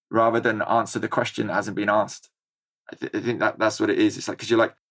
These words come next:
everything I make isn't gonna be as good as, eh,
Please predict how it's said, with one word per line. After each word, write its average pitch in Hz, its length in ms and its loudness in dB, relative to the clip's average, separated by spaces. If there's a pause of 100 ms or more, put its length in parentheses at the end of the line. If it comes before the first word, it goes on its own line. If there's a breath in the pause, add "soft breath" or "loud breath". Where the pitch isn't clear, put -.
(360)
everything 135 400 2
I 120 80 4
make 120 240 2
isn't 117 180 -2
gonna 110 180 0
be 110 120 4
as 107 100 2
good 110 220 4
as, - 520 -4 (180)
eh, 117 100 2